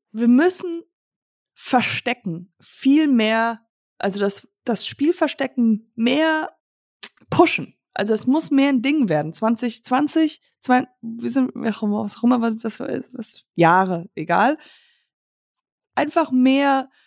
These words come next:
wenn du irgendwie einkaufen gehst, ja, da sind meistens die Sachen, stehen irgendwie in den falschen Regalen, da muss man immer suchen. Aber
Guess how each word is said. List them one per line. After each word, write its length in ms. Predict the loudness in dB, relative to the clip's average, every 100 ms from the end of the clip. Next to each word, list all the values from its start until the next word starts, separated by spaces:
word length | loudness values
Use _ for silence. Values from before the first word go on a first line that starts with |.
| _
wenn 140 | 0 2
du 120 | 4
irgendwie 400 | 2 0 -2 0
einkaufen 580 | 0 0 0 -2 -2 -2
gehst, 500 | 0 0 -4 -8 -18 _ _ _ _ _ -18 -18 -18 -20 _ _ _ _ 0
ja, 220 | 4 4
da 120 | 4
sind 220 | 0 -2
meistens 400 | -2 -4 -6 -12
die 80 | -10
Sachen, 420 | -10 -10 -10 -14 -16 _ _ _ _
stehen 320 | -10 0 0
irgendwie 280 | 0 -4 -2
in 120 | -4
den 120 | -4 -4
falschen 320 | -4 -4 -6
Regalen, 440 | -4 -2 0 0
da 80 | -2
muss 180 | -2 -2
man 140 | -2
immer 220 | 0 -2
suchen. 400 | -2 -6 -4 -4
Aber 340 | 2 4 4